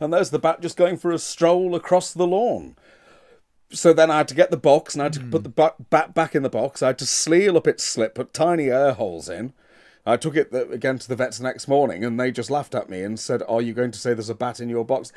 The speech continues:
Speaker 1: I said, "There is this time," and there was.
Speaker 2: Oh. Okay.
Speaker 1: Anyway, so it's National Bat Day or International,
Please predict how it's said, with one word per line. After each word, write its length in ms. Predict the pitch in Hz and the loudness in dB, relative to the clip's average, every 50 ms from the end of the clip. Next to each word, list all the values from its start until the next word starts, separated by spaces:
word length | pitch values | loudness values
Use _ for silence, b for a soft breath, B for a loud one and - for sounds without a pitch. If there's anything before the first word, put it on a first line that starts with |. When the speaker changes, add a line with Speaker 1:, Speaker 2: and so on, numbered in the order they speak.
| B B B | B B B
Speaker 1:
I 60 | 110 | -12
said, 180 | - 139 131 - | -10 -8 -6 -4
"There 160 | 127 113 101 | -2 -2 -2
is 300 | 107 101 82 - - - _ _ _ | -4 -4 -6 -10 -14 -18 _ _ _
this 180 | - 80 78 - | -14 -14 -14 -12
time," 220 | - - 67 - - | -14 -14 -14 -12 -8
and 100 | 117 139 | -4 0
there 80 | 147 135 | 0 0
was. 460 | 120 117 80 65 64 - - - - _ _ _ _ _ _ _ _ _ _ _ - | 0 -2 -4 -6 -6 -10 -16 -18 -20 _ _ _ _ _ _ _ _ _ _ _ -20
Speaker 2:
Oh. 140 | 95 87 92 92 _ _ _ _ _ _ _ _ _ _ _ _ _ _ _ _ _ _ _ _ _ _ _ _ - | -20 -20 -20 -20 _ _ _ _ _ _ _ _ _ _ _ _ _ _ _ _ _ _ _ _ _ _ _ _ -20
Okay. 280 | 107 - - 120 104 92 85 _ _ _ _ _ - | -20 -20 -20 -20 -20 -20 -20 _ _ _ _ _ -4
Speaker 1:
Anyway, 240 | 123 147 135 127 | -2 0 0 0
so 140 | - 131 135 | 0 -2 -4
it's 100 | 127 - | -4 -4
National 400 | 131 143 143 135 - 147 139 127 | -4 -6 -6 -6 -6 -6 -6 -6
Bat 400 | 104 - 127 123 123 - - - - _ _ _ - | -4 -4 -4 -4 -6 -8 -12 -20 -20 _ _ _ -4
Day 180 | - 95 92 92 | -2 0 0 0
or 160 | 92 95 101 | 0 0 -2
International, 720 | 110 117 107 101 107 104 95 92 - - 107 98 90 85 - | -2 -4 -6 -8 -8 -8 -8 -8 -10 -10 -8 -8 -8 -8 -10